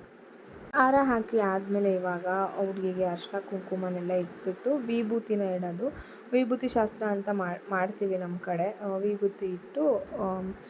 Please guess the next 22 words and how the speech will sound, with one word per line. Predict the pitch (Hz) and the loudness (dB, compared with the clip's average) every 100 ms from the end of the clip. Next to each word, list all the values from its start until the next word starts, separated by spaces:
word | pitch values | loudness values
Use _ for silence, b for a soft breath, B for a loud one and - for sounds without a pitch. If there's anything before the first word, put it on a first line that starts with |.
| B - - | B -6 2
ಕಳ್ಸೋವಂಥದ್ದು. | 220 208 202 185 185 180 240 | 4 4 2 0 -2 0 0
So | 269 240 220 | 0 -2 0
ವಿ-, | 226 196 185 - 220 | 0 0 -2 -6 -2
ವಿಭೂತಿ | 233 208 233 233 254 - - | 0 0 -2 0 -2 -2 -8
ಇಟ್ಟಾದ್ಮೇಲೆ, | 226 202 208 190 185 185 240 294 - | -6 -2 2 2 0 0 0 -2 -4
ಆ, | 190 185 180 B B B - 202 | 0 0 0 B B B -2 -2
ಅಕ್-, | - | 0
ಅಕ್ಕಿ | 220 214 - 285 | -2 -2 -2 -2
ಕಾಳಿರುತ್ತಲ್ಲ, | 269 233 202 196 190 190 190 | 2 2 4 4 2 0 2
ಅದನ್ನೆಲ್ಲ | 180 185 180 196 | 2 0 0 0
ಈ | 208 | 0
ಥರ, | 185 185 185 185 170 175 - - - - - - - - - - - - | -2 0 2 2 0 -6 -10 -16 -20 -20 -20 -20 -20 -20 -20 -20 -20 -8
ಆ, | 214 202 190 | -2 2 2
ಏನು | 202 208 | 2 2
ಕೈಗೆ | 208 202 196 190 185 185 | 4 6 6 6 6 4
ಮತ್ತೆ | 185 190 | 2 2
ಹೆಗ್ಲು | 185 196 202 | 0 2 4
ಮೇಲೆ, | 190 185 180 180 | 4 4 2 2
ಹಣೆ | 180 175 180 | -2 -2 -2
ಮೇಲೆ | 180 180 | 0 0
ಎಲ್ಲ | 175 180 | 0 -2
ಹಾಕ್ತೀವಿ. | 185 175 - 175 175 | -4 -6 -4 -2 0